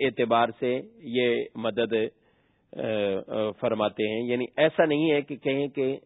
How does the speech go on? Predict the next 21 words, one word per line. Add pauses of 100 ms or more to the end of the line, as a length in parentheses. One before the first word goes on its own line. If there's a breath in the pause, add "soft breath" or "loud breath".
(500)
دنیا
میں
تو
کوئی
بزرگ (320)
حیات
ہیں
یا
نبی
ہیں (540)
تو
وہ
پر-،
آ،
مدد
فرما
رہے
تھے،
لیکن
جب (100)
پردہ